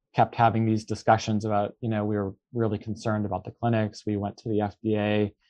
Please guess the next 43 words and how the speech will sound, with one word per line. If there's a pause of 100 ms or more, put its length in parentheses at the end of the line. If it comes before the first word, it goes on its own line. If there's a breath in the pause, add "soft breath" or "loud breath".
(680)
But (100)
for
whatever
reason,
the
F
D
A
really,
um, (260)
I,
I
guess
maybe
they
didn't
realize
the
scope
of
the
problem
already
back (120)
then,
or
they
didn't (120)
kind
of
see
ahead
a
few
years
how
this
was
really (480)
growing,
you
know,
like,